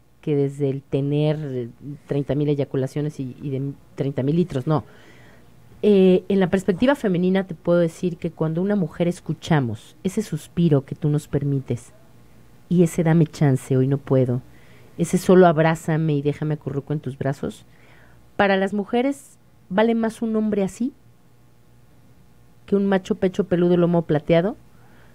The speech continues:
que quiera tener la razón en todo. Cuando un hombre dice, "Dame oportunidad, tengo miedo,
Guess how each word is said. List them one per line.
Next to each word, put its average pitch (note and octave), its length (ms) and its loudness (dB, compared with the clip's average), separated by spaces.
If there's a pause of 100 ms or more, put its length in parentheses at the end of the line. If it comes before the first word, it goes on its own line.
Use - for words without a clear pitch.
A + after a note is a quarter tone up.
(280)
que E3 420 4 (840)
quiera B3+ 200 6
tener G3 300 2
la G3 100 4
razón F3 320 -4
en E3 80 -2
todo. F3+ 300 0 (880)
Cuando G#3 240 0
un G#3 100 0
hombre G3 300 2
dice, F#3 400 0
"Dame F#3 220 2
oportunidad, E3 720 0 (420)
tengo D#3+ 240 0
miedo, E3 420 4